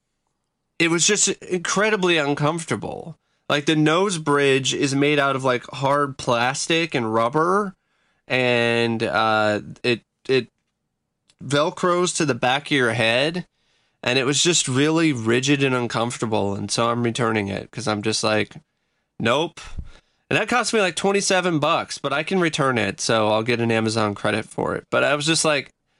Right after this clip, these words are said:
I'm trying to figure out, you know, better masks that are more comfortable, you know, more breathable.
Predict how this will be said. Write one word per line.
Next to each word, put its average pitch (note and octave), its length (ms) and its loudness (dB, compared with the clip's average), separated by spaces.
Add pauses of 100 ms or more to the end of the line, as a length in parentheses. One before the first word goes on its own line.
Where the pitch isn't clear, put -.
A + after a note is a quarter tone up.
(320)
I'm G3 160 0
trying G3 460 2
to F#3+ 60 0
figure F3+ 360 0
out, E3+ 360 2 (500)
you C#3+ 100 2
know, C#3 280 2
better C3+ 340 2
masks C3 720 0
that B2 140 2
are B2 60 2
more B2 200 0
comfortable, A#2 1080 0
you A#2 140 0
know, A2 240 2
more A#2 200 0
breathable. G#2+ 1080 0